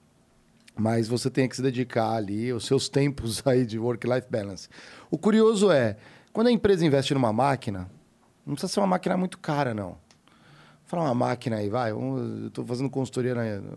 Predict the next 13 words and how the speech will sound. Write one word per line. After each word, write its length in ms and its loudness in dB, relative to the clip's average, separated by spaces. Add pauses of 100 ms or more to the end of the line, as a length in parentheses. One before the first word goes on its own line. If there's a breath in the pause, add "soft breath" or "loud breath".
na 120 -8
empresa 340 -6
aí, 120 -4
de 80 -6
um, 340 -10 (280)
numa 160 -10
empresa 300 -6
aí 40 -6
que 80 -8
ela, 400 -4 (540 loud breath)
ela 160 -4
vulcaniza 560 0
borracha. 580 -6